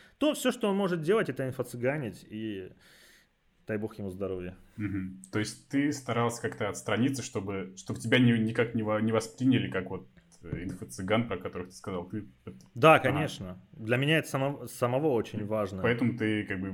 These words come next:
Speaker 1: Потом
Speaker 2: перфекционистом пытался перезаписывать, перез-, чтобы было как в мастер-классе.
Speaker 1: Да, но, да, да, да.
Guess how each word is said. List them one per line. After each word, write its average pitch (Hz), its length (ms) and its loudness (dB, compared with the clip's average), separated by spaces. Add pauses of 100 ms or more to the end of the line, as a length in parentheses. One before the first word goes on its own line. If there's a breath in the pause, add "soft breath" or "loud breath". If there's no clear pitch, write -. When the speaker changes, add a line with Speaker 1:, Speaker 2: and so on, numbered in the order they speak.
(160)
Speaker 1:
Потом 117 380 -8 (280)
Speaker 2:
перфекционистом 113 1160 -2 (180)
пытался - 340 -4
перезаписывать, 107 680 -4
перез-, 98 240 -10
чтобы 104 220 0
было 113 760 0
как - 220 0 (100)
в 104 40 -12
мастер-классе. 101 720 -2
Speaker 1:
Да, 147 220 6
но, 117 220 -4
да, 120 340 4
да, 117 220 2
да. 110 260 -2